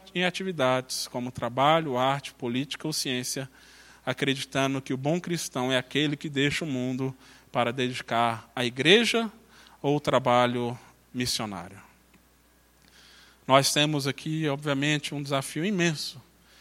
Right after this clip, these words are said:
enquanto profissionais das mais diversas áreas, que Deus capacitou com inúmeros dons, com uma excelente formação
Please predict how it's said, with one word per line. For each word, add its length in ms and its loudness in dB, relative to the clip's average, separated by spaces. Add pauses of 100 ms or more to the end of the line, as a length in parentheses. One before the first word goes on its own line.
(220)
enquanto 680 -4
profissionais 920 2
das 220 -6
mais 360 6
diversas 560 -2
áreas, 580 2 (400)
que 80 -8
Deus 380 4
capacitou 920 2
com 320 -6
inúmeros 540 0
dons, 580 4 (460)
com 120 0
uma 440 4
excelente 680 0
formação 680 -4